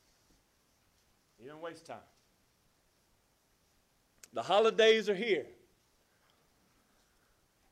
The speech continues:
Are you hurried in your words, your gifts,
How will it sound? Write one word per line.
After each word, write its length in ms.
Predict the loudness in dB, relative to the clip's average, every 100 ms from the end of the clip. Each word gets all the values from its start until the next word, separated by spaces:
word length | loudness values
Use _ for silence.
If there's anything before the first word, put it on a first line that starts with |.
| _ _ _ _ _ _ -6
Are 120 | -4
you 180 | -2 -4
hurried 380 | -2 2 2 2
in 100 | -2
your 140 | -6
words, 760 | 2 8 12 12 10 2 -14 -16 _ _ _ _ _
your 160 | -16 -16
gifts, 680 | -8 2 2 2 -10 -20 -20